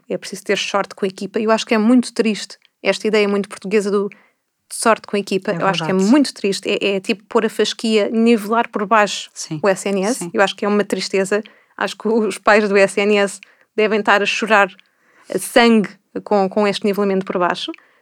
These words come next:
Speaker 1: E depois é, é, é tipo uma total desresponsabilização no pós-parto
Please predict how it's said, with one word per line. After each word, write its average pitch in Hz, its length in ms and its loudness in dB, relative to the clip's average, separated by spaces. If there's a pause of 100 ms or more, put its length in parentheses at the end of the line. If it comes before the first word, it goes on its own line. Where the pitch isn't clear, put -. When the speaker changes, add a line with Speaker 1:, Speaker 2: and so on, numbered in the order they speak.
(260)
Speaker 1:
E 285 100 0
depois 233 320 4
é, 175 60 -4
é, - 260 -4
é 175 60 -6
tipo 202 280 -6
uma 208 220 0
total 220 500 0
desresponsabilização 220 1120 0
no 269 140 2
pós-parto - 1000 -2